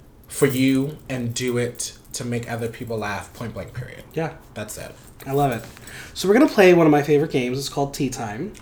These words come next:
Speaker 1: Ooh.
Speaker 2: And you're gonna spill some tea on some of your favorite sisters or family members.
Speaker 1: Ooh.
Speaker 2: And, um, you'll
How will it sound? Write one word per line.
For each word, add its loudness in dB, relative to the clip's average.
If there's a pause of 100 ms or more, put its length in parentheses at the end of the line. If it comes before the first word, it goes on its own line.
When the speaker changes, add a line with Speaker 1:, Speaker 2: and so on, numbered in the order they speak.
Speaker 1:
Ooh. -6 (200)
Speaker 2:
And 2
you're 6
gonna 8
spill 4
some 2
tea 2
on 4
some -4
of 0
your 0
favorite -2
sisters -4
or -6
family -2
members. -6
Speaker 1:
Ooh. -10 (400)
Speaker 2:
And, 2
um, 0
you'll 0